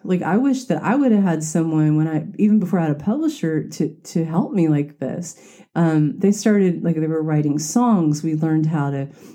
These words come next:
pitch songs, which pitching means sending them to artists. Um,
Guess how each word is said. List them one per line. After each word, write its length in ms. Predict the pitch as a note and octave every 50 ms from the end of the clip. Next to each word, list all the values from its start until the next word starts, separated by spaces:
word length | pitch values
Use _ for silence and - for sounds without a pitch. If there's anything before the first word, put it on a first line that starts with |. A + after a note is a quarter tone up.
| - _ _
pitch 240 | - B3 A3+ - -
songs, 600 | - - - E3+ C#3 C3+ - - - - - -
which 200 | E3 D3+ - -
pitching 420 | - E3+ E3+ - F3+ E3+ E3 E3
means 380 | D#3+ D#3+ D#3 D3+ D3+ D3+ D#3 -
sending 300 | F3+ E3+ D#3+ D#3 D#3 D3+
them 120 | D3 D3
to 140 | D3 - -
artists. 640 | - C3+ C#3 C#3+ C3+ C3 - D3 D3+ - - - - - - - _ _ _ -
Um, 520 | D3 D#3 D3 D3 C#3+ C#3+ - - - -